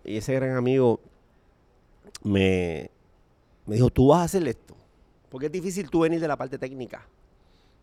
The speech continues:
Y de la noche a la mañana, en aquella época, diecisiete años atrás, no existían las palabras,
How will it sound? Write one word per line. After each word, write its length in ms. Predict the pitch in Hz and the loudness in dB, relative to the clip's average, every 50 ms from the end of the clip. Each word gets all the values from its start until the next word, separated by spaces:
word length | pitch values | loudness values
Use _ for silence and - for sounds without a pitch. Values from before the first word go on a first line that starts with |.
| _ _ | _ _
Y 60 | - | -4
de 60 | 110 110 | -2 -2
la 60 | 113 | -2
noche 160 | 117 - 147 | -2 -2 -4
a 40 | 139 | -2
la 60 | 143 | -2
mañana, 640 | 139 143 143 147 151 156 147 135 120 117 113 131 - _ _ _ _ _ _ _ _ _ _ _ _ _ _ - | -2 -2 -2 -2 -2 -2 -2 -4 -4 -6 -8 -10 -14 _ _ _ _ _ _ _ _ _ _ _ _ _ _ -6
en 140 | 120 117 | -4 -2
aquella 320 | 110 98 110 123 127 120 123 | -2 -2 -2 -2 -2 -2 -4
época, 360 | 139 123 117 - 98 101 104 - - - - _ _ _ _ _ _ _ _ _ - | -6 -8 -10 -10 -12 -14 -14 -16 -20 -20 -20 _ _ _ _ _ _ _ _ _ -4
diecisiete 420 | 110 113 110 98 - 113 110 127 | -2 -2 -2 -2 -4 -6 -4 -4
años 220 | 127 131 139 139 135 | -4 -2 -2 -4 -4
atrás, 300 | 139 - - 139 123 - _ _ _ _ _ _ _ - | -6 -8 -8 -10 -10 -12 _ _ _ _ _ _ _ -10
no 100 | 113 117 | -8 -8
existían 960 | 110 - - 127 - _ - 139 135 135 127 123 120 117 110 110 107 98 98 | -8 -8 -10 -14 -8 _ 0 2 2 4 4 4 2 2 0 -2 -2 -4 -8
las 100 | 98 - | -8 -8
palabras, 540 | - 101 95 98 104 110 120 120 113 113 | -6 -4 -2 -2 0 0 0 0 -2 -2